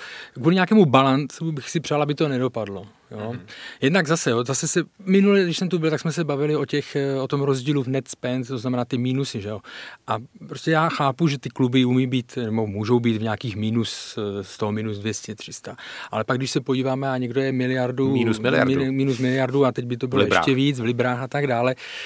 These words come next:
Speaker 1: už to opravdu jako je, ztrácí. Všecko respektuju, že ten trh je jinak nastavený, než je to v Americe, nebo ten, ten systém, jo, ale, eh, už mi to, proto bych byl radši, kdyby to, kdyby to nedopadlo. Na druhou stranu, na druhou stranu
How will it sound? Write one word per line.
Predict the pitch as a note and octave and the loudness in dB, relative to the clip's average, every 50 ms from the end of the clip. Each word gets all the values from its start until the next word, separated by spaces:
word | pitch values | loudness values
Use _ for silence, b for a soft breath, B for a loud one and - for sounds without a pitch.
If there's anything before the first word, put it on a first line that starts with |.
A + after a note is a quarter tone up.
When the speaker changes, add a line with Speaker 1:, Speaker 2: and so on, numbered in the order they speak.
| B B B B | B B B B
Speaker 1:
už | - - | -12 -6
to | - C3 B2 | -4 -4 -2
opravdu | A#2+ B2 C3 B2+ C3+ C#3+ C#3 B2 _ _ _ _ _ _ - | -2 0 0 2 2 0 -2 -2 _ _ _ _ _ _ -14
jako | - - A#2+ - - C#3+ C#3+ | -10 -10 -10 -6 -2 -2 -2
je, | C#3 B2+ A2+ - _ _ _ _ _ - - - - | -2 -2 -4 -10 _ _ _ _ _ -12 -12 -12 -10
ztrácí. | - - - - A#2+ A#2 A#2 A2+ - - C#3 C#3 B2+ A#2+ A#2 - A2+ A#2 A#2 | -12 -10 -6 -4 -4 -4 -4 -4 -2 -2 0 0 0 -2 -4 -8 -10 -10 -10
Všecko | C3+ - - F3+ E3+ - G#3 | -6 -2 0 0 4 6 6
respektuju, | E3+ D#3+ - - F#3+ - - F3+ D#3+ D3+ | 6 6 4 2 2 4 4 4 4 4
že | C#3 C#3 | 4 2
ten | C#3 D#3+ D3 | 2 2 2
trh | B2+ D3+ C#3 | 2 2 4
je | D3 C#3+ | 4 4
jinak | C#3+ D3 D#3 D3+ C#3+ | 4 6 4 4 2
nastavený, | C#3+ - - D3+ C#3+ C#3 C3+ C3 | 2 0 2 2 2 2 2 2
než | B2+ A#2+ | 2 0
je | C3+ C3 | -2 -2
to | - C3 | -2 -2
v | B2 | -2
Americe, | C3 C3+ C#3 C3 C3 A#2+ - C#3 | -2 -2 -2 -2 -4 -2 -2 -2
nebo | B2 A#2+ | -2 0
ten, | A#2+ - C3+ B2+ A#2 | 0 0 0 0 2
ten | - B2+ | 0 2
systém, | A#2 - D3 C#3+ - - C#3 C3+ C#3 C3 - - | 4 4 4 4 6 6 6 6 4 0 -4 -4
jo, | B2+ B2 C3 - B B B B B B B B B B B - | -2 -2 -2 -4 B B B B B B B B B B B -4
ale, | - B2 B2 B2+ B2+ C3 C3 C3 C3 A#2+ B2+ B2+ B2 B2+ | -2 0 2 2 2 2 2 0 -2 -4 -6 -8 -8 -10
eh, | B2 | -8
už | B2 C#3 - | -8 -2 0
mi | D#3+ D#3+ | 0 2
to, | D3+ D#3+ C#3+ B2+ A#2 A#2 A2 - - - - - - - | 2 2 0 0 -2 -8 -12 -16 -18 -18 -18 -20 -6 2
proto | - D#3+ F3 G#3 F#3+ | 4 4 6 8 8
bych | F3 F3+ | 8 8
byl | F#3 F#3 D3+ | 8 6 6
radši, | C#3 C#3+ - - D3+ C#3+ | 6 4 0 0 -2 0
kdyby | C#3 C#3+ C#3+ D3 | 0 0 0 2
to, | - E3 C#3+ B B B B B B B B B B B B B | 4 2 2 B B B B B B B B B B B B B
kdyby | - - - - - - D3 C3+ C#3 C#3 | -20 -20 -18 -18 -14 -10 -8 -6 -4 -2
to | - D3 | 0 0
nedopadlo. | A2+ A2+ A2+ C3 C3+ - C#3 C#3 D3 D3+ D3 | 2 2 2 0 2 2 2 2 4 4 4
Na | D3 C#3+ | 2 2
druhou | C#3 D3 D#3 D3+ C#3 | 0 0 -2 -2 -2
stranu, | - - - D3+ C#3+ C#3 C#3+ D3 D3 D3 D3 C#3+ C3+ | -4 -4 -4 -2 -2 -2 -2 -2 -2 -2 -4 -6 -6
na | C3+ C3 B2+ | -8 -10 -8
druhou | B2+ C3+ C3+ C#3+ C#3+ | -8 -6 -4 -4 -6
stranu | - - - C3 C3+ C3+ C#3+ C#3+ C#3 C#3 C3+ | -6 -8 -8 -6 -6 -4 -2 -2 -2 -2 -4